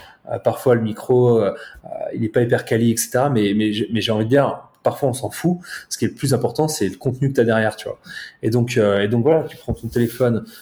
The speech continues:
tu vas interviewer, euh, un client en vidéo. Euh, après, bah, t'as une vidéo, un podcast, tu peux en faire un article. Euh, si tu fais dix vidéos, euh, tu peux packager ça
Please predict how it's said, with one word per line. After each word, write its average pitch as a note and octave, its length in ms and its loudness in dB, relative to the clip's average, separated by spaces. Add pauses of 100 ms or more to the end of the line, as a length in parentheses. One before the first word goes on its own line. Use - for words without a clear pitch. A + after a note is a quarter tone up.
(120)
tu A#2 140 -4
vas A#2 80 4
interviewer, A2+ 720 4
euh, G2 180 0
un A#2 100 -2
client B2 280 0
en A#2 80 4
vidéo. A2+ 560 0 (360)
Euh, - 160 -4
après, - 280 2
bah, A2+ 140 2
t'as G#2+ 120 -2
une G#2+ 120 0
vidéo, B2 560 2
un A2+ 80 -6
podcast, B2+ 560 0
tu - 80 -14
peux A2+ 80 -2
en G2 40 -6
faire A2 180 -2
un A#2 100 2
article. C#3 420 -2 (480)
Euh, G2+ 220 0
si - 200 -2
tu - 140 -4
fais C#3+ 140 2
dix B2 200 0
vidéos, C3+ 540 4 (300)
euh, - 100 -4
tu - 160 -12
peux A#2+ 160 -4
packager C#3 560 2
ça C#3 420 2